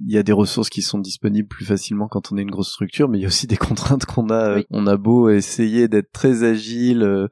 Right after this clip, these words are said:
Speaker 1: de prototyper, de tester des choses, euh, bah, on a des process en interne, on a des équipes achats, on a des équipes I T, on a des équipes sécurité, et donc, euh, on peut pas non plus, euh,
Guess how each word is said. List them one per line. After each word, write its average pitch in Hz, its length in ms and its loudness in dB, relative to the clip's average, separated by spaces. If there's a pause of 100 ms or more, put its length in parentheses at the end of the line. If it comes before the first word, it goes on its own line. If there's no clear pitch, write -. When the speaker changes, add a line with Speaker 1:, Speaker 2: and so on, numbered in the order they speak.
(160)
Speaker 1:
de 107 160 0
prototyper, - 880 -2
de 107 100 0
tester 101 380 -4
des 98 160 -4
choses, 147 400 -4
euh, 101 260 -2
bah, 92 260 -4
on 110 200 0
a 107 100 2
des 104 140 -2
process 107 600 -2
en 101 140 -2
interne, 123 680 0
on 95 160 -6
a 98 180 -2
des 95 340 -4
équipes - 340 -10
achats, 110 640 0
on 101 240 4
a 95 160 2
des 98 240 -6
équipes 98 340 -10
I 95 180 -6
T, 143 420 -6
on 110 180 -2
a 98 120 -2
des 95 280 -6
équipes 95 280 -10
sécurité, 107 960 -2
et 101 60 0
donc, 117 340 -2
euh, 98 240 2
on 110 120 -6
peut 120 160 0
pas 123 180 0
non 117 200 0
plus, 131 380 0
euh, 101 300 0